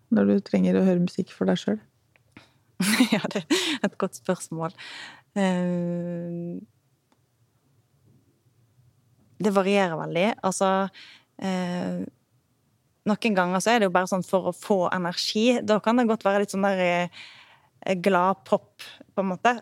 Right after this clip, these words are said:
Speaker 2: Så, så
Speaker 1: Mhm.
Speaker 2: kan det være helt fint. Og så er det noen ganger jeg trenger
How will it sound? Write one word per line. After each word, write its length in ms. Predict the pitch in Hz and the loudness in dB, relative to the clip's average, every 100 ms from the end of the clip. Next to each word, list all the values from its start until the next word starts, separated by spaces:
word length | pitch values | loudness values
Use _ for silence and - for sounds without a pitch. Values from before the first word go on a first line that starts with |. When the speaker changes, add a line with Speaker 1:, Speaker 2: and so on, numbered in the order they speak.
| - | -4
Speaker 2:
Så, 200 | 226 196 | 2 4
så 100 | 170 | 4
Speaker 1:
Mhm. 40 | 170 | 4
Speaker 2:
kan 120 | 208 | 4
det 140 | 208 | 2
være 220 | 170 170 180 | 2 0 0
helt 160 | 185 | -2
fint. 280 | 180 226 220 - | 0 -2 -2 -6
Og 80 | 202 | -2
så 120 | 208 | 0
er 60 | 190 | 0
det 40 | |
noen 100 | 190 202 185 | -2 -2 -2
ganger 200 | 175 180 | -2 -4
jeg 100 | 185 | -6
trenger 640 | - 185 180 165 170 170 | -4 -2 -2 -2 -4 -6